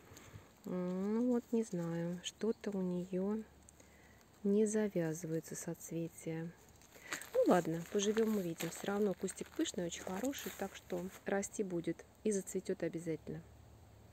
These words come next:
Хочу показать вам свою красавицу. Эта хоста была подарена мне моей соседкой. А, не знаю, как называется этот сорт, э, и, конечно, сложно передать все на словах, но у нее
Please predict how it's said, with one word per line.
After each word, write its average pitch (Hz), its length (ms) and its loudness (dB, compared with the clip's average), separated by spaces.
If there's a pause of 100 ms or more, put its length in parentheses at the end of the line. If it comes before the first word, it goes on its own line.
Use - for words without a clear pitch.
(560)
Хочу 185 300 -2
показать 190 500 0
вам 185 140 4
свою 175 260 2
красавицу. 214 800 0
Эта 180 220 0
хоста 202 560 2 (360)
была 180 220 4
подарена 175 520 4
мне 170 220 2
моей 175 520 0
соседкой. 175 720 0 (840)
А, 165 580 2 (120)
не 202 300 6
знаю, 202 320 6
как - 180 -4
называется 175 500 2
этот - 200 -10
сорт, - 540 4
э, 170 340 4
и, 180 80 0
конечно, 190 460 2
сложно 190 380 4
передать 180 600 0 (120)
все - 180 0
на 175 80 4
словах, 185 600 2
но 180 380 4
у 185 100 2
нее 185 340 6